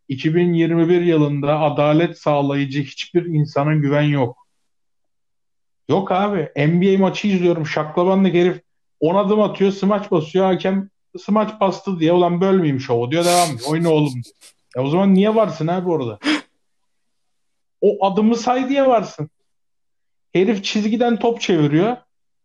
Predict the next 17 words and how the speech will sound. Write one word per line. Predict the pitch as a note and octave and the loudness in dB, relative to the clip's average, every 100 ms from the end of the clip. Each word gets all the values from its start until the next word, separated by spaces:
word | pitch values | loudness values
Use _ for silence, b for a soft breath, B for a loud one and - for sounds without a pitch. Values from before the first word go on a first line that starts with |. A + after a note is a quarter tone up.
| _ _ _ _ _ _ - | _ _ _ _ _ _ -2
On | G#3+ A#3 G3+ | 2 2 0
kere | G3+ G3 | 0 0
izliyorlar | G#3+ F3+ F#3+ F3+ C#3+ A#2 | 0 0 0 2 2 0
böyle. | B2 A#2+ A#2 A#2 - | 0 2 2 -2 -2
Ayakkabısı | C#3+ D#3 D#3 D3 C3+ C3 C#3+ | -2 -2 -4 -4 -2 -4 -8
çizgiye | - C3+ B2 B2+ C#3 C3+ | -6 -6 -6 -2 -2 0
basmış | C3 C3 C3+ C3 - | -2 -4 -10 -10 -12
bak. | G#2+ _ _ _ _ _ _ _ _ _ _ _ _ | -18 _ _ _ _ _ _ _ _ _ _ _ _
Ertesi | D3 E3 D#3 G3+ G3+ | -4 -2 0 -2 -2
top | G#3 G#3 | -2 0
oluyor, | F#3 E3 F#3+ | 0 0 0
kimse | F#3+ G#3 G3 G3 | 0 -2 0 0
izlemiyor. | F3+ F#3 F3+ E3+ F3 | 2 0 0 0 0
Herif | F#3 | -2
baya | D3+ G3+ F#3+ F3 | -2 0 2 2
baya | E3+ E3 D3+ | 2 2 2
long | E3 A#3 G#3 | 2 2 0